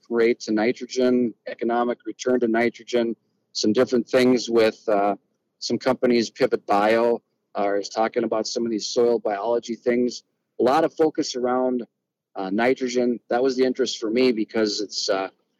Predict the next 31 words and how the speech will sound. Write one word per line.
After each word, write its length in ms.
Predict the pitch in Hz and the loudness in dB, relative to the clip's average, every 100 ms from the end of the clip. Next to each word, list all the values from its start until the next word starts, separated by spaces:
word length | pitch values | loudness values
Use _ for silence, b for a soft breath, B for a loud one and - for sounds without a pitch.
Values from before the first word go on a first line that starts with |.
| _ | _
when 120 | 147 | 2
you 60 | 180 | 4
start 280 | 202 175 - | 4 0 2
pushing, 480 | 160 - 135 120 - | 0 2 0 -2 -4
uh, 300 | 104 101 101 - - - - _ - | -4 -4 -6 -10 -18 -20 -20 _ -6
a, 120 | 107 - 113 | -4 -2 -4
a 80 | |
do-, 360 | 107 - 113 117 | -2 0 0 0
a, 160 | 127 113 110 | 0 -2 -2
a 60 | |
dollar 380 | - 123 165 147 | -2 0 2 2
a 80 | 110 - | 0 -6
pound 260 | 127 131 110 - | -4 -2 -2 -4
actual, 600 | 117 131 - 170 170 - _ _ _ 147 | -4 -4 -2 0 0 -4 _ _ _ -2
it's 300 | 135 - - | -2 -4 -6
unprecedented 800 | 143 127 135 127 - 117 110 104 | -4 -2 0 0 -2 -6 -6 -8
times. 520 | - 110 101 90 - - _ _ _ _ _ | -10 -8 -8 -12 -20 -20 _ _ _ _ _
So 180 | - | -6
you're 140 | 113 120 | -2 0
just 200 | 131 - | -2 -2
trying 260 | 151 143 | -2 0
to 40 | 127 | 2
make 300 | 123 127 - | 2 0 -2
the 60 | - | 0
best 280 | 135 127 | 0 0
decisions 640 | - - 139 123 120 107 - | -6 -4 -2 0 -2 -4 -6
for 480 | - 131 131 123 - _ _ _ _ _ - | 2 4 4 2 0 _ _ _ _ _ -4
your 100 | 110 | -4
clients, 600 | - 135 127 110 110 - | 0 2 2 2 0 -2
your 80 | 107 | -4
farmers, 760 | - 131 117 104 104 - | 0 0 0 -2 -4 -10